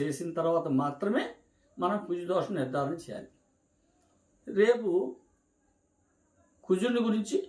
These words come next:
శుక్రుని గురించి కూడా రేపు విచారణ చేసుకుందాం. దీని మీద పూర్తి అవగాహన కోసం ఒక రెండు మూడు సీడీలు అవుతాయి.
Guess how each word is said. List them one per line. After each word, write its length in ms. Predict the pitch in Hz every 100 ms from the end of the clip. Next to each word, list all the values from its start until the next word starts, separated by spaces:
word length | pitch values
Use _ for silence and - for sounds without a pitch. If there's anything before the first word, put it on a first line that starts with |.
| -
శుక్రుని 440 | - 208 240 247
గురించి 260 | 220 208 202
కూడా 180 | 190 226
రేపు 220 | 190 170
విచారణ 300 | 139 160 143
చేసుకుందాం. 480 | 135 113 - 113 - - _ _ _ _ _ _ _ -
దీని 220 | 160 240
మీద 140 | 247 - -
పూర్తి 320 | 247 262 277
అవగాహన 480 | 220 208 214 208 202
కోసం 280 | 202 185 202 202
ఒక 120 | 180 180
రెండు 200 | 180 190
మూడు 200 | 185 180
సీడీలు 380 | 180 190 214
అవుతాయి. 340 | 160 175 131